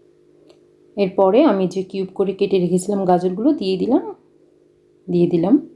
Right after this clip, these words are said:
বিরিয়ানির মশলা, দিয়ে দিলাম একটু লবণ স্বাদ মতো, দিয়ে দিলাম মরিচের গুঁড়ো,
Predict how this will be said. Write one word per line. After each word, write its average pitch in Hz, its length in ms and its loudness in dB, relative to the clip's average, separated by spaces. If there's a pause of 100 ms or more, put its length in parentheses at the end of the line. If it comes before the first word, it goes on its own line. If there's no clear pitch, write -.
(100)
বিরিয়ানির 170 460 4
মশলা, 175 400 -2 (1160)
দিয়ে 202 180 2
দিলাম 208 240 2
একটু 214 220 -4
লবণ 190 240 4 (100)
স্বাদ 180 180 -2 (100)
মতো, 185 200 -4 (1200)
দিয়ে 180 240 2
দিলাম 185 200 2 (140)
মরিচের 170 420 0
গুঁড়ো, 175 240 2